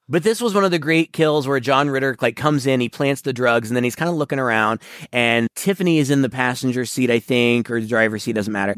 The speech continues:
Chucky is kinda down of in, in the floorboard, and as he leans in, he looks at the dashboard, and he sees that it's lined with nails, just, like, leaned up against it.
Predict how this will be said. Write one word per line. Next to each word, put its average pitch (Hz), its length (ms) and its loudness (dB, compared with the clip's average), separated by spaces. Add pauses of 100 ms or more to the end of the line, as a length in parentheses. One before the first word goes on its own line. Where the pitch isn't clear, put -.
Chucky 143 300 0
is 131 80 0
kinda 127 220 0
down 120 240 2
of 113 100 -2
in, 113 200 -2
in 113 140 0
the 107 60 -2
floorboard, 110 760 -2 (360)
and 135 140 0
as 160 300 0
he 208 180 0
leans 151 460 2
in, 143 260 2
he 120 180 -2
looks 135 260 -2
at - 100 -4
the 147 100 -2
dashboard, 120 600 0
and 110 80 -4
he 123 100 -2
sees 143 300 -2
that 156 100 0
it's - 180 -2
lined 123 680 0
with 117 440 -4 (100)
nails, 131 580 0
just, 135 260 -8
like, 127 240 -2
leaned 131 580 -2
up 131 180 0
against 117 380 -6
it. 156 180 0